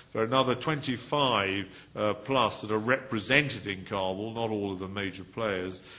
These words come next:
including, though, big states, as I said, like Iran and Japan,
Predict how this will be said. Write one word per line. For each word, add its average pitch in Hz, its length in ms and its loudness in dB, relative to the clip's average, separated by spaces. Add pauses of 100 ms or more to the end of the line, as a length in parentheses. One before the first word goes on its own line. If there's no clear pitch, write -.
(100)
including, 113 640 4
though, 98 180 0
big 110 300 -2
states, 107 420 -4
as 98 120 -6
I 101 100 0
said, 95 420 0 (240)
like 107 380 2
Iran 101 580 0
and 101 200 -8
Japan, 98 800 0